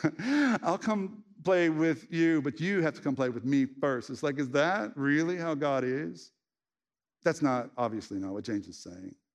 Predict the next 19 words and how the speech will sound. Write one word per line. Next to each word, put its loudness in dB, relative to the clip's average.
James 2
is -2
communicating 2
a -4
very -2
impo-, -4
one 0
of 2
the 0
most -2
important -4
theological -4
points -6
that 4
I 4
think 2
sets -2
Christianity -2
apart. -4